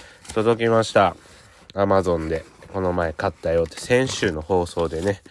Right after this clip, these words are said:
あの、言ってたと思うんですけども、えー、果たして何買ったんでしょうか。お！これは、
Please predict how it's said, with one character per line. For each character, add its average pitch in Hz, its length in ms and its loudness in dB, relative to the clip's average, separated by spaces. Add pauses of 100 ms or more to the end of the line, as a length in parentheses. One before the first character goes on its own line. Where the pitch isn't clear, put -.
(540)
あ 85 80 -4
の、 87 80 -2
言 95 100 -2
っ - 40 -8
て 98 100 -4
た 85 160 -4
と 87 120 0
思 87 220 0
う - 20 -6
ん 80 40 -6
で 80 100 -6
す - 140 -14
け 82 100 -8
ど 78 140 -8
も、 98 180 2 (680)
え 92 200 -2
ー、 - 40 -6
果 98 80 -6
た 107 100 -2
し 95 60 -6
て 92 80 -6
何 87 240 -4
買 - 140 -4
っ - 40 -10
た 110 120 0
ん - 20 -2
で 90 80 -4
し - 80 -10
ょ 85 40 -4
う 80 40 -10
か。 85 100 -8 (380)
お！ 262 120 2 (800)
こ 269 340 -2
れ 247 280 6
は、 220 380 4